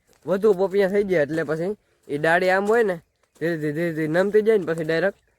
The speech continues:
પડી જાય. ચાલો હવે આપણે <clears throat> મોટર ચાલુ કરી નાખી અને પછી વાં જાવું પડીએ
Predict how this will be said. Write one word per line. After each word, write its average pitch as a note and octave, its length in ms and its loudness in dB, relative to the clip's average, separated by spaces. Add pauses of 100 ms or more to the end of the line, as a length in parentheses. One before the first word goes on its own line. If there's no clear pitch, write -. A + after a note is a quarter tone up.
(240)
પડી E3 240 -6
જાય. C3+ 220 0
ચાલો F#3+ 340 0
હવે F3+ 160 2
આપણે F3 260 0 (500)
<clears throat> - 520 -20
મોટર E3+ 280 0
ચાલુ F3+ 220 2
કરી F3+ 220 2
નાખી G#3 240 2 (640)
અને C3+ 200 -4 (120)
પછી E3+ 680 4 (960)
વાં C#3+ 280 4
જાવું E3+ 240 6
પડીએ F#3 320 6